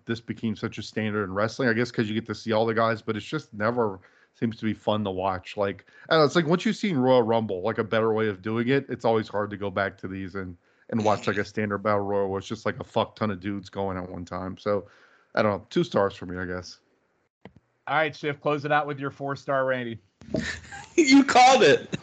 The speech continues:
Speaker 2: Of course, of course
Speaker 3: Uh,
Speaker 2: I do.
Speaker 3: <laughs> uh, I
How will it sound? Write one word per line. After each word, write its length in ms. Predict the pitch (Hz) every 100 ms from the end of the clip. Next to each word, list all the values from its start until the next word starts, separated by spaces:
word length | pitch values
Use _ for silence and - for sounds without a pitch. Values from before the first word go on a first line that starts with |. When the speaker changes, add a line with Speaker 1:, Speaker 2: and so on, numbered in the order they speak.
| - -
Speaker 2:
Of 160 | 110 -
course, 140 | 175
of 180 | - -
course 200 | 208 214
Speaker 3:
Uh, 200 | 160 147
Speaker 2:
I 80 | 147 - _ _ -
do. 60 | - - - -
Speaker 3:
<laughs> 880 | 233 - - - - - - - -
uh, 220 | 160 156 135 - - - - - _ _
I 360 | 131 123 113